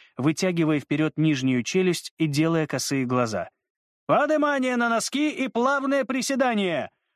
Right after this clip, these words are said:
Руки на бедр!» И потом затянул, нараспев низким голосом: «Начинай!» «Раз!» — запели в унисон солдаты и медленно присели на корточки.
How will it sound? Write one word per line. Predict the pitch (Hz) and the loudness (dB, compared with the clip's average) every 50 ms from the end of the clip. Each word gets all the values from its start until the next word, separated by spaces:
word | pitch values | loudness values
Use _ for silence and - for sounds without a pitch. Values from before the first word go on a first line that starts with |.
| _ _ | _ _
Руки | - 156 220 277 302 320 320 285 - 294 285 269 269 262 254 254 247 240 220 170 - _ _ _ - | -2 -2 0 2 2 2 2 0 0 -2 -2 -2 -2 -4 -2 -2 -2 -2 -2 -4 -6 _ _ _ -2
на | 175 226 269 302 311 311 302 277 | 0 2 2 2 2 2 0 0
бедр!» | 269 254 247 247 262 277 269 330 339 277 - _ _ _ _ _ _ _ _ _ _ _ _ _ _ | -2 -2 -2 0 -2 -2 -2 -2 -4 -4 -10 _ _ _ _ _ _ _ _ _ _ _ _ _ _
И | - 160 | -8 -6
потом | 147 156 156 - - 208 202 170 | -4 -4 -6 -4 -2 -2 0 0
затянул, | 156 156 139 - 143 135 135 160 190 208 196 | 0 0 -2 0 0 0 2 2 4 4 4
нараспев | 170 151 143 135 123 - - - 170 156 - | 2 2 2 0 -2 -2 -2 -2 -2 -2 0
низким | 143 139 143 135 - - 139 135 131 123 | 0 0 0 0 0 -2 -2 0 0 2
голосом: | 123 113 104 95 - - - 98 - - _ _ _ _ _ _ _ - | 2 0 0 -2 -6 -6 -8 -8 -10 -12 _ _ _ _ _ _ _ 2
«Начинай!» | 151 226 269 311 320 311 262 - 240 254 247 233 226 214 208 214 262 311 330 359 370 370 370 370 311 - _ _ _ _ _ _ _ _ _ _ _ _ _ _ _ _ _ _ _ _ _ - | 2 4 4 4 4 2 0 -2 -4 -2 0 0 0 0 0 0 0 0 0 0 0 0 0 -2 -4 -4 _ _ _ _ _ _ _ _ _ _ _ _ _ _ _ _ _ _ _ _ _ -12
«Раз!» — | - 127 135 147 180 208 240 262 262 254 247 233 202 156 - - - - _ _ _ _ _ _ _ - | -8 -6 -2 0 0 2 2 2 2 2 2 0 0 -2 -6 -12 -12 -14 _ _ _ _ _ _ _ -8
запели | 113 135 139 131 143 139 135 131 | -4 -4 -2 -2 -2 -2 -2 0
в | 127 127 | 0 0
унисон | 127 127 127 - - 139 131 120 | 0 0 0 0 0 0 0 0
солдаты | 107 - 113 104 104 104 135 175 180 - 170 160 - _ _ _ _ _ _ - | 0 0 -2 -2 0 2 0 0 2 0 -4 -4 -4 _ _ _ _ _ _ 0
и | 160 151 | 2 2
медленно | 160 180 196 180 185 175 170 160 | 4 2 2 2 2 2 2 2
присели | 143 - 139 135 - - 151 147 143 139 | 0 0 -2 -2 0 0 2 2 2 2
на | 131 123 120 | 0 0 0
корточки. | - 123 104 92 - 95 90 - - - 85 - | -2 -2 -2 -2 -6 -10 -12 -12 -12 -12 -14 -16